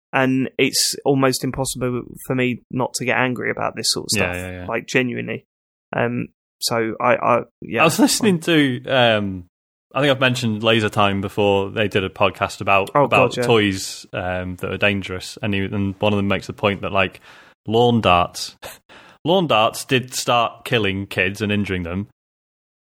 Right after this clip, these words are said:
Speaker 2: and they just, so they're like, "Right, well, that's it, make them illegal." It's like,
Speaker 1: Yeah,
Speaker 2: it's like,
Speaker 1: yeah,
Speaker 2: guys,
Speaker 1: I know.
Speaker 2: d-, d-, <laughs> like, it's, it's, it's that simple. I mean, obviously, I don't know, it's different in America 'cause guns are a bit more culturally ingrained, but it's just like,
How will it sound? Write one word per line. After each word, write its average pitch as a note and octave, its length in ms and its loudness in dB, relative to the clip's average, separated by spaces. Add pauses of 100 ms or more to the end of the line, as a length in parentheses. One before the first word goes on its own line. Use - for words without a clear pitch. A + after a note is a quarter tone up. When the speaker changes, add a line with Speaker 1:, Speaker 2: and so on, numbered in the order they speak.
Speaker 2:
and D3+ 160 2
they D#3 80 4
just, E3 300 -2
so E3+ 100 2
they're E3 100 4
like, E3+ 140 2
"Right, A3+ 160 2
well, D3 100 2
that's E3+ 200 0
it, F3+ 200 0
make D3 160 0
them D3+ 120 0
illegal." D#3 400 2 (2000)
It's G#3 120 -6
like, A3+ 220 2
Speaker 1:
Yeah, C3 420 4
Speaker 2:
it's A#2 100 2
like, - 120 4
Speaker 1:
yeah, A2+ 120 0
Speaker 2:
guys, C#4 320 2
Speaker 1:
I A#2+ 60 -6
know. C#3 160 -8
Speaker 2:
d-, A#3 180 2
d-, A#3 220 -4
<laughs> - 880 -2
like, A#3 260 2
it's, A3+ 220 0
it's, A3 320 2
it's G3 360 -6
that A#3 180 2
simple. D#3 380 2
I A#2 40 2
mean, B2 100 4
obviously, G#2 380 -2
I G2+ 280 -12
don't G#2 100 -8
know, G2 100 -6
it's G2 120 -8
different G#2+ 260 -2
in G2+ 60 -4
America G2+ 280 0
'cause - 160 -14 (100)
guns G2+ 280 -2
are G2+ 40 0
a G#2 40 2
bit G2+ 80 -4
more G#2 200 0 (240)
culturally G2+ 680 -6
ingrained, G#2 540 0
but G#2 100 -6
it's F#2+ 180 -8
just - 220 -10
like, G2 340 -4